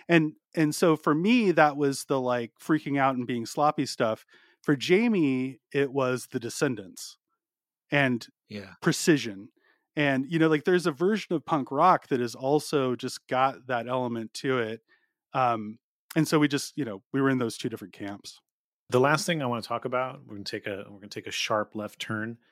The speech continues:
Speaker 1: Okay.
Speaker 3: I wanna talk about your, um, relationship, collaboration with Barry Johnson of Joyce Manor.
Speaker 1: Sure. Love Barry.
Speaker 3: Yeah, Barry's great.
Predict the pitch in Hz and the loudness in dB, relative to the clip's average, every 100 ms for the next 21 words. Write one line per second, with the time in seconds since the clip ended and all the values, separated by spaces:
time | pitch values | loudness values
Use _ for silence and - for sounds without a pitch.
0 | _ _ _ _ - 135 143 117 151 147 | _ _ _ _ -16 -2 2 4 4 0
1 | - 135 127 117 110 107 110 107 107 107 | -2 -6 -6 -4 -4 -4 -6 -6 -4 -4
2 | 107 101 98 95 95 92 _ _ _ _ | -6 -6 -10 -12 -18 -20 _ _ _ _
3 | 113 110 117 - 139 - 147 147 _ _ | -2 2 2 2 0 0 0 -2 _ _
4 | - 120 123 117 120 127 107 98 107 107 | 2 2 2 0 0 -2 -4 -4 -6 -6
5 | 104 107 104 107 123 120 95 113 107 - | -6 -6 -6 -6 -4 -4 -4 -2 -2 -2
6 | 110 113 135 127 _ _ _ _ - - | -4 -4 -8 -10 _ _ _ _ -8 -2
7 | 180 240 110 _ _ _ _ _ _ 139 | 0 0 -4 _ _ _ _ _ _ -2
8 | 139 131 120 98 98 _ _ _ _ 107 | 0 0 -6 -10 -14 _ _ _ _ 0
9 | 101 - _ - 117 110 - 107 | 0 -4 _ 0 0 0 -4 -12